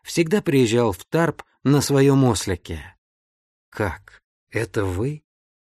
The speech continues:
Тот самый маленький Микель? Ну да, конечно, это вы. Теперь я узнаю ваши глаза и ваши прекрасные зубы, но не мою черную бороду, не правда ли?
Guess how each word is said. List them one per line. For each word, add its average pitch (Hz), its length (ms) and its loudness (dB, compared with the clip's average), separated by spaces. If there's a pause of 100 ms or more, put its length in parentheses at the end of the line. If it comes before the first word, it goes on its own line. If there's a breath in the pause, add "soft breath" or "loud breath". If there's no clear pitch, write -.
(120)
Тот 110 220 -2
самый 151 440 0
маленький 131 560 -2
Микель? 117 640 -2 (180)
Ну 98 260 -4
да, 113 560 -4
конечно, 123 560 -2
это 147 260 0
вы. 110 300 -4 (480)
Теперь 123 300 2
я 120 160 4
узнаю 117 460 2
ваши 110 280 0
глаза 98 540 -2
и 110 80 -2
ваши 98 280 -4
прекрасные 98 600 -4
зубы, 117 440 -2 (280)
но 147 300 2
не 208 140 2
мою 208 300 2
черную 196 420 2
бороду, 143 480 2 (140)
не 117 200 -2
правда 135 340 2
ли? 92 240 -4